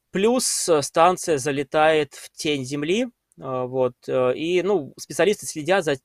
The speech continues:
термобалансом, терморежимом с помощью внутренней вентиляции, с помощью вот системы терморегулирования трубок, проходящих по станции, вот,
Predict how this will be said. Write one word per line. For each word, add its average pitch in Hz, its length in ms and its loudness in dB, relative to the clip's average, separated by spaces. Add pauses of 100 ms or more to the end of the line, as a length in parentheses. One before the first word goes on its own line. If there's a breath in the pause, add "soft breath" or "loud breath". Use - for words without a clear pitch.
термобалансом, 156 960 0
терморежимом 139 720 -4 (320 soft breath)
с - 80 -20
помощью 143 300 0
внутренней 208 300 0
вентиляции, 180 540 2
с - 80 -12
помощью 135 640 -2
вот 123 160 -2 (160)
системы 139 360 -4
терморегулирования 160 760 0
трубок, 160 400 2
проходящих 151 440 -2
по 147 80 -2
станции, 185 480 2 (440 soft breath)
вот, 135 320 0